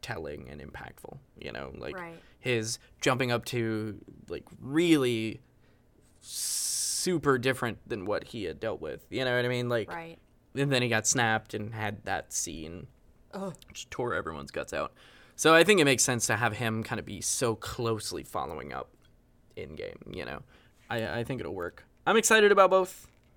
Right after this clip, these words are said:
Speaker 2: Hopefully next week we'll have more to talk about with Spider-Man.
Speaker 1: Yeah.
Speaker 2: I have heard the one rumor, I will say, because it, I have to say with a question, I'm not gonna elaborate on it, is just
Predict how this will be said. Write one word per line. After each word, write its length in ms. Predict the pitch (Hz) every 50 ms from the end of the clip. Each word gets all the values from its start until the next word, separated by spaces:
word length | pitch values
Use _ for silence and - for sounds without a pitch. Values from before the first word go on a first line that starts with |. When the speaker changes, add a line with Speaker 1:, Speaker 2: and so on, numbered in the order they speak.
| _ _
Speaker 2:
Hopefully 340 | - 277 277 - 294 294 285
next 300 | 277 277 269 - - -
week 220 | 277 277 269 -
we'll 80 | 254 254
have 80 | 247 247
more 180 | 233 226 240 240
to 60 | 240
talk 280 | 233 240 240 226 226 -
about 260 | 220 226 220 208 -
with 160 | 208 208 -
Spider-Man. 480 | - - - 226 220 220 220 220 220 -
Speaker 1:
Yeah. 220 | 143 147 - -
Speaker 2:
I 20 | -
have 180 | 247 254 -
heard 340 | - 277 277 269 262 - - - - - - _ _ _
the 200 | - 247 247 233
one 340 | 208 202 247 277 277 262 262
rumor, 340 | 269 277 269 262 277 277 277 -
I 140 | 220 220
will 240 | 220 208 226 233 233
say, 480 | 233 - - 240 233 233 233 233 233 233 233
because 400 | 226 208 - - 214 202 185 -
it, 220 | 214 202 - - _ _ _ _
I 100 | - 196
have 260 | 190 - 220 220 - -
to 60 | 214
say 220 | - - 226 220
with 100 | 220 214
a 40 | 220
question, 340 | - 233 226 - - 220 196
I'm 120 | 175 175
not 180 | 190 202 220 -
gonna 180 | - 247 254 254
elaborate 400 | 262 285 294 302 285 262 254 247
on 160 | 226 220 208
it, 120 | 208 208 - _ _ -
is 180 | 196 185 180 -
just 440 | - 180 165 165 - - - -